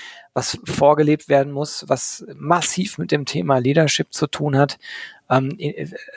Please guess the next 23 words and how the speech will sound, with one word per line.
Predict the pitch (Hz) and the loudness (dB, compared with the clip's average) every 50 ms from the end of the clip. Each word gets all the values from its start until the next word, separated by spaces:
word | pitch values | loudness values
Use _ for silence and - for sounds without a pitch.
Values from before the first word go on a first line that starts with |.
| 214 - - - - - - - | -20 -20 -20 -20 -20 -20 -20 -16
ist | - 175 - - | -10 -2 2 2
das | 185 - - - - - - | 2 2 0 -2 -6 -6 -4
aus | - - 143 - | -2 0 0 2
eurer | - 170 165 180 180 180 170 165 | 4 6 6 6 8 6 6 6
Sicht | 143 127 156 143 - | 4 2 -2 -2 2
bei | - 151 139 | 2 2 4
Great | 127 147 139 143 - _ | 6 6 4 4 4 _
Place | - 139 131 131 127 - - - _ _ | 2 2 2 4 2 -2 -6 -10 _ _
to | - - - 165 151 | -6 -4 -2 0 2
Work | 127 127 131 - - | 4 2 2 2 2
auch | - 143 143 | 0 0 0
so | - 139 | -2 -4
ein | 123 | -4
fundamentales | - - - - 170 165 147 135 135 139 139 - 151 160 165 156 147 - - | -4 -4 -4 -4 -2 0 0 0 0 -2 -2 -2 0 0 2 0 0 -2 -4
Thema | - 170 165 160 165 | -4 -4 0 0 0
oder | - - - 147 151 147 | 0 2 4 4 4 4
nur | 147 143 143 143 - | 4 2 0 0 2
eins | - 139 139 143 143 139 - - | 2 0 0 0 0 -2 -2 -2
unter | - - 143 135 131 - 120 | -4 -6 -10 -8 -4 -2 -2
mehreren | 120 120 120 120 127 135 135 127 120 113 110 113 113 110 113 _ - - - - _ - | -2 -2 -2 0 2 4 4 4 4 0 -2 -4 -4 -6 -12 _ -20 -20 -20 -20 _ -4
gleich | - 120 110 120 120 113 - - | -2 0 2 2 0 0 -2 -6
wichtigen | - 110 - - - - 117 120 117 104 | -8 -10 -10 -10 -12 -14 -16 -16 -16 -16
Themen? | - - - - - 123 127 | -16 -14 -14 -14 -14 -16 -18